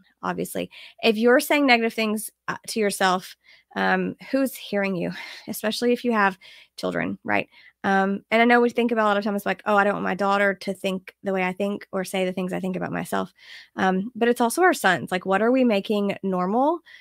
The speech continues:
in front of our sons? Um, and so I would like to also encourage you, if you're thinking these things and expressing these things about yourself, be mindful of who is listening to you, um, because small ears have big thoughts, right?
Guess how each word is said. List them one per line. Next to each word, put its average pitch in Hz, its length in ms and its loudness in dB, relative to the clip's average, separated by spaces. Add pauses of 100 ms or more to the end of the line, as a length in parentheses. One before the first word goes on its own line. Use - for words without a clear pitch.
(140)
in 214 140 0
front 202 200 0
of 185 80 0
our 160 120 -2
sons? - 400 -10 (380)
Um, 196 320 4
and 208 120 0
so 226 140 6
I 220 100 8
would 220 140 2
like 214 160 0
to 214 120 -2
also 202 240 0
encourage 190 440 0
you, 185 60 2
if 180 120 -2
you're 190 80 -4
thinking 220 320 -2
these 196 180 -2
things 180 340 -2
and 185 120 -6
expressing 226 540 -2
these 262 160 2
things 269 180 0
about 262 200 0
yourself, 247 440 -2 (320)
be 226 100 0
mindful 196 440 2
of 185 120 -2
who 190 280 -4
is 76 240 -6
listening 175 360 -8
to - 120 -12
you, - 260 -10 (420)
um, 190 440 0
because 208 260 -4
small 202 320 0
ears 196 540 0
have 185 380 -6
big 175 180 -6
thoughts, - 400 -12 (180)
right? 185 220 -6